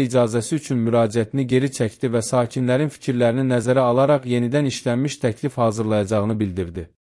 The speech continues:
Şəhər Şurası isə bir illik moratorium tətbiq edərək yeni məlumat mərkəzlərinin tikintisini dayandırdı. Etə Louis şəhərindəki vəziyyət. Etə Louis şəhərində də məlumat mərkəzlərinin tikintisinə fasilə verilməsi təklif olunub.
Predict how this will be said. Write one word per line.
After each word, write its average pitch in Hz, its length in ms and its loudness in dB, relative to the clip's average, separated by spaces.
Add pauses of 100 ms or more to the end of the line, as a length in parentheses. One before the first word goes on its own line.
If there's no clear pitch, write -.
(180)
Şəhər 208 300 2
Şurası 151 480 2
isə 120 400 0
bir 160 120 4
illik 135 400 2
moratorium 123 680 2
tətbiq 120 520 -2
edərək 120 420 2
yeni 139 220 2
məlumat 143 560 2
mərkəzlərinin 113 800 0
tikintisini 127 680 -4
dayandırdı. 95 720 0 (400)
Etə 185 380 2
Louis 185 200 4
şəhərindəki 123 800 0
vəziyyət. 135 400 2
Etə 135 440 0
Louis 151 200 4
şəhərində 117 560 0
də 131 160 2
məlumat 117 560 0
mərkəzlərinin 113 720 0
tikintisinə 135 640 -4
fasilə 131 520 0
verilməsi 110 540 0
təklif 110 420 -4
olunub. 85 340 -4